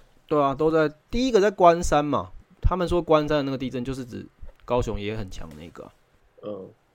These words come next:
Speaker 2: 关山在哪？<laughs> 花莲吗？
Speaker 1: 好了，那池上在哪，你知道吗？
Speaker 2: 花莲吧。
Speaker 1: 那玉里呢？
Speaker 2: 台东吧。
Speaker 1: 那万荣呢？
Speaker 2: 万荣还是万隆？
Speaker 1: 万荣，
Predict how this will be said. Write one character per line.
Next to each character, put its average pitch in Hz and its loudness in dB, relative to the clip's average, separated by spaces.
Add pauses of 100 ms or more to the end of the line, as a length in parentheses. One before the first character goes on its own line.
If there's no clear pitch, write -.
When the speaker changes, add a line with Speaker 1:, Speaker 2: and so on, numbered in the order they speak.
(160)
Speaker 2:
关 117 -6
山 117 -8
在 113 -8
哪？ - -14 (2000)
<laughs> 180 2 (400)
花 151 2
莲 110 2
吗？ 98 0 (280)
Speaker 1:
好 - -16
了， 95 -12 (800)
那 127 -4
池 110 -10
上 110 -6
在 107 -8
哪， 98 -10
你 80 -16
知 87 -14
道 80 -10
吗？ 80 -14 (340)
Speaker 2:
花 147 -4
莲 117 -2
吧。 92 -10 (380)
Speaker 1:
那 113 -6
玉 113 -4
里 92 -8
呢？ 90 -14 (440)
Speaker 2:
台 95 -10
东 98 -12
吧。 92 -16 (320)
Speaker 1:
那 110 -8
万 113 -6
荣 87 -12
呢？ 90 -16 (520)
Speaker 2:
万 185 -4 (120)
荣 104 -10
还 104 -8
是 117 -8
万 135 -2
隆？ 76 -14 (240)
Speaker 1:
万 117 -2
荣， 80 -16